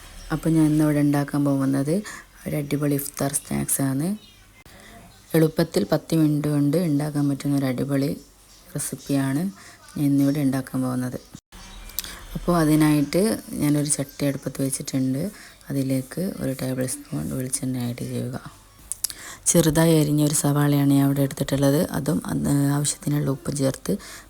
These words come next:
നന്നായിട്ട് വഴറ്റിയെടുക്കുക. സവാള വഴന്നതിന് ശേഷം കാൽ ടീസ്പൂൺ ഇഞ്ചി വെളുത്തുള്ളിയും ചേർത്ത്, ഏഹ്, പച്ചമണം മാറുന്നത് വരെ നന്നായിട്ട്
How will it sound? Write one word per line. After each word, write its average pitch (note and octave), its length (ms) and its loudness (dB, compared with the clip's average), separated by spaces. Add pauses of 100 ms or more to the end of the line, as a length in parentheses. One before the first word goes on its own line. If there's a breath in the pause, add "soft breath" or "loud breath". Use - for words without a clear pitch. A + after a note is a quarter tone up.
(120)
നന്നായിട്ട് C3+ 680 2
വഴറ്റിയെടുക്കുക. C3+ 840 -2 (840 loud breath)
സവാള E3 460 2
വഴന്നതിന് D3+ 540 2
ശേഷം D3 600 -2
കാൽ D3 240 -4
ടീസ്പൂൺ E3 520 -2 (140)
ഇഞ്ചി C#3+ 260 -2
വെളുത്തുള്ളിയും C#3 800 0
ചേർത്ത്, C#3 440 -2 (540 loud breath)
ഏഹ്, C#3+ 240 0
പച്ചമണം D3 540 -2
മാറുന്നത് C#3+ 600 -2
വരെ C#3 240 -2
നന്നായിട്ട് C#3 600 -2